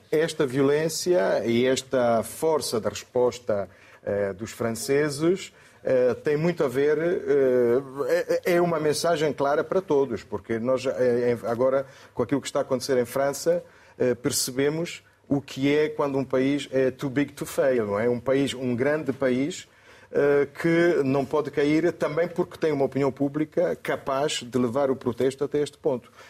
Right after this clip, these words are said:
Eh, eu fico com curiosidade, espero não ter que assistir a isto, mas fico com curiosidade de, de, de perceber, eh, o que é que vai, o que é que irá acontecer um dia se, eh, a França, por causa deste sistema,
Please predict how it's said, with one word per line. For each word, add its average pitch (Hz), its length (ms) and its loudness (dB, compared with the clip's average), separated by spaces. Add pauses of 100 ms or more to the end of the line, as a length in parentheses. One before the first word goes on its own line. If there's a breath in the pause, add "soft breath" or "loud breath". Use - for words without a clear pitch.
(260 loud breath)
Eh, 98 1000 -2
eu 117 180 -2
fico - 300 -6
com 127 120 0
curiosidade, 123 680 0
espero 196 340 0
não 113 140 0
ter 113 200 0
que - 120 -2
assistir 123 420 -4
a 135 60 2
isto, 156 240 -8
mas 101 120 -8
fico 110 180 -14
com 113 120 -4
curiosidade 113 480 -2
de, 120 180 0 (320 loud breath)
de, 120 280 0
de 113 120 -6
perceber, 131 720 -2 (280 loud breath)
eh, 123 320 0
o 127 80 -8
que - 140 -4
é 143 40 0
que 139 140 -6
vai, 135 580 2
o 123 80 -2
que 147 120 -2
é 135 40 -2
que 135 320 -2 (240)
irá 127 260 0
acontecer 135 380 -2
um 135 100 2
dia 156 260 2
se, - 280 0 (280)
eh, 110 340 0
a 113 40 -2
França, 139 420 -2
por 110 140 -6
causa 120 260 0
deste 113 300 -4
sistema, 117 680 -2